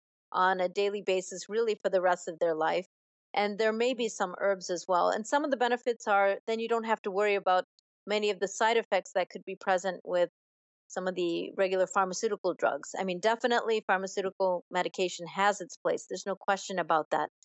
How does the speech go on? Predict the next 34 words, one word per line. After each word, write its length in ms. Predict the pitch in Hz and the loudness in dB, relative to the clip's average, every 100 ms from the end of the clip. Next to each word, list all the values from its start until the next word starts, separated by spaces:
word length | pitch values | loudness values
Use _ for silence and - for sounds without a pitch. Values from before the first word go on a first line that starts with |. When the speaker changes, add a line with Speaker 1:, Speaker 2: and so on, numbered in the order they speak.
| _ _ _ _ _ | _ _ _ _ _
Speaker 1:
But 140 | 196 185 | 0 2
my 160 | 220 | 2
goal 240 | 220 233 226 | 2 2 0
is 180 | - | -2
if 120 | 214 196 | -6 -2
we're 100 | 240 | -2
able 440 | - 240 233 233 - - | 0 0 0 -2 -4 -6
to 180 | 208 185 | -6 -6
decrease 680 | - 247 - 240 208 196 - - | -6 -6 -4 -2 -2 -2 -8 -6
how 140 | - 254 | -2 2
much 240 | 277 214 - | 2 0 -2
they're 160 | 175 165 | 0 0
taking, 560 | - 175 - 180 175 185 _ _ _ _ _ - | -2 -6 -4 -8 -8 -12 _ _ _ _ _ -4
and 500 | 190 190 190 185 180 - - | 0 2 2 0 -4 -12 -6
even 400 | 233 262 269 247 _ _ | -4 0 0 -2 _ _
in 220 | 220 214 | -4 0
many 240 | 220 262 294 | 0 0 0
cases, 380 | 233 214 208 | -2 -2 -2
I'm 160 | 202 190 | -2 0
able 220 | 196 190 | 0 -2
to 120 | - | -4
get 220 | 196 202 - | -2 -2 -2
them 140 | 185 - | -4 0
off 200 | 233 269 | 0 0
the 80 | 196 | -2
medication 680 | 185 160 - 185 165 180 175 - | -2 -2 -2 -4 -2 -4 -6 -4
and 240 | 185 185 | -2 -2
supplement 520 | - 240 240 214 185 | -2 -2 0 0 0
that 160 | 190 170 | 2 2
with 140 | 180 185 | 0 -2
the 140 | 180 | 0
herbs 280 | 190 185 - | 2 0 -2
so 160 | 196 180 | -2 2
that 260 | 190 185 | 2 2